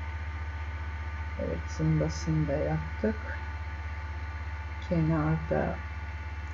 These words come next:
elimizi rahatsız edecek bir şey kalmasın. Tamam, bu iş bitti. Evet, çantanın arkası.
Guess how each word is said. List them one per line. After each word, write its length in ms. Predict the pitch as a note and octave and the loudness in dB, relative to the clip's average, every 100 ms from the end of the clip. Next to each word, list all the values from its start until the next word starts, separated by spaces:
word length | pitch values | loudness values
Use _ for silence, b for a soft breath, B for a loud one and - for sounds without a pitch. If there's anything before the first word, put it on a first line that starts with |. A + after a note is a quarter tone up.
| - | 0
elimizi 540 | E3 D#3 D#3 D#3+ E3+ D#3 | 2 4 4 4 6 6
rahatsız 420 | D3+ D#3+ - - | 6 6 2 -4
edecek 340 | D#3+ - E3 E3 - | -4 -4 -2 -2 -4
bir 40 | |
şey 280 | - - D3+ - | -4 0 2 2
kalmasın. 800 | E3+ E3 D#3+ D3+ D#3+ - A#3 B3+ - - - - - - - - - - - | 4 4 4 2 0 2 6 6 4 -4 -6 -6 -6 -6 -6 -6 -6 -4 2
Tamam, 500 | F3 D#3 D3+ C#3+ D#3 E3+ | 4 6 6 4 4 6
bu 120 | F3+ | 6
iş 280 | D#3 - - | 6 2 2
bitti. 360 | F#3+ - - D#3 - - - - - - - - - - - - - - - - | 0 2 0 0 0 -6 -6 -6 -6 -6 -6 -8 -8 -8 -8 -8 -6 -8 -6 0
Evet, 500 | E3 D3 D#3 - - - - - | 2 2 0 -4 -8 -8 -4 2
çantanın 640 | E3+ E3 - D#3 E3+ F#3 | 4 4 2 2 4 4
arkası. 640 | E3+ E3 - D#3+ D#3 - | 6 6 6 2 2 -2